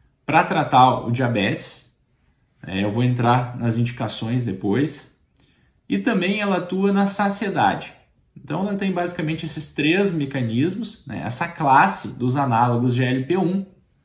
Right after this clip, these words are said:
E agora as diferenças entre elas. Primeiro, que o Saxenda e o Victoza,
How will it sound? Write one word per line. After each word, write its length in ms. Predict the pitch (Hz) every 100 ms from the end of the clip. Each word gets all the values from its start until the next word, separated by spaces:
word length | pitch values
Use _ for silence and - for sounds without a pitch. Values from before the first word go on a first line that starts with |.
| _ _ _ _ _ _
E 120 | 160 196
agora 600 | 165 160 180 185 - -
as 300 | 139 165 160
diferenças 840 | 175 - 165 151 185 185 175 - 160
entre 400 | 175 196 185 139
elas. 640 | 240 202 - - - - _ _ _ _ _ _
Primeiro, 640 | - 208 214 170 123 - - _ _ _ _ _
que 160 | - 220
o 100 | 202
Saxenda 800 | - 214 202 - 175 202 196 185
e 200 | 165 190
o 80 | 196
Victoza, 1080 | 185 - - 143 180 190 135 120 120 -